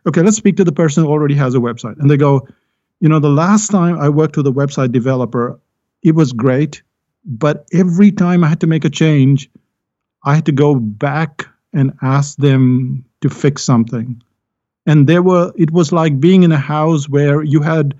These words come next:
uh, twenty rooms, but fifteen of the rooms were locked, and then you had to go and ask the landlord for the keys. Now, this is the kind of emotion that you don't see so much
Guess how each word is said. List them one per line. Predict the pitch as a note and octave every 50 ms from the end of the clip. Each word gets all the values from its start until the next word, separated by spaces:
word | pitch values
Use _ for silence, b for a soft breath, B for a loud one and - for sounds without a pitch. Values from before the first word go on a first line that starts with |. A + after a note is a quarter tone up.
| b b b b b b b _ _ _ _ _ -
uh, | D3+ C#3
twenty | C#3+ - G3 G#3+ A#3 A#3
rooms, | G#3+ F3 E3+ F3 F#3+ F#3+ E3 C#3 C#3 B2 A2 -
but | - D3 C3 A2
fifteen | - _ - - E3 C#3+ - F3 D#3 D3+
of | C#3+
the | C3+ D3
rooms | C3+ C#3 D3 D3 C#3 C3+ C3 A#2+ -
were | C3 B2+ C3 B2+
locked, | B2+ B2+ C3 B2 A#2+ - - -
and | C#3+ C#3 B2 B2
then | A2+ C3+ C3+
you | C3+ C3+
had | B2+ C3+ -
to | C3+
go | B2 C3+ C3 B2
and | A#2+ B2+ -
ask | C#3+ C3+ B2+ B2+ - -
the | C#3
landlord | B2+ B2 B2 A#2+ B2+ B2 B2 A#2+
for | - D3
the | A2+
keys. | A#2 - - C3+ B2 A#2+ A2+ A#2 - - - _ _ _ _ _ _ _ _ _ _ _ _ -
Now, | - D#3+ E3 - -
this | D#3+ D#3+ G#3 A3 G#3 -
is | C#4 A#3 G#3+
the | - A3
kind | A#3 - G#3 G3 G#3 G3+
of | F#3
emotion | E3+ D#3+ D3 D3 D3+ E3 F3+ E3+ - - F3 E3 D#3+ C#3
that | C3 D3+ C#3+ C#3+
you | F3 E3
don't | D3 C3+ A#2+ D#3 D#3+ E3 F3 E3
see | E3 - - - E3+ D#3+ D#3
so | C#3+ D3 - D3 D3
much | C#3+ C#3 C#3+ D3 C#3+ -